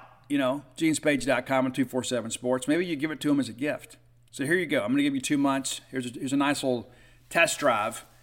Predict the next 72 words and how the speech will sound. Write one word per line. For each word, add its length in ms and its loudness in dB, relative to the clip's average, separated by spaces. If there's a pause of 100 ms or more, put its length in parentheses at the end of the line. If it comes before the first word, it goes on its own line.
(440)
and 120 -6
you 80 -6
can 100 -18
come 140 0
be 80 4
a 40 2
part 280 4
of 100 -2
it 180 -4
and, 220 -2
uh, 220 0
follow 340 0
the 120 0
ebb 200 2
and 120 -4
flow. 340 2
And, 180 -4
uh, 160 -2
we've 140 -6
got, 300 0
uh, 40 -2
a 180 2
lot 160 2
of 100 0
really 220 2
great 240 0
posters 460 -2
that 100 -6
are 40 -4
very 240 0
knowledgeable, 520 -2
and 100 -2
we've 100 -4
got 160 0
some 220 0
that, 180 -4 (680)
you 80 0
know, 180 4 (120)
they're 140 -2
just 220 -2
very 180 4
passionate 540 2
about 240 2
Mississippi 440 -4
State, 480 -4
and 100 -10
they've 80 -8
got 160 2
a 40 -2
lot 180 0
to 40 -12
share. 420 0 (340)
And, 220 -4
uh, 260 0
we 80 -2
certainly 320 0
need 240 4
you 80 -4
to 60 -6
be 100 0
a 60 -2
part 240 2
of 20 -8
that 140 -6
discussion. 480 -4
Come 160 -6
over 120 -4
there 100 -6
and 80 -6
be 80 -6
a 40 -8
part 340 0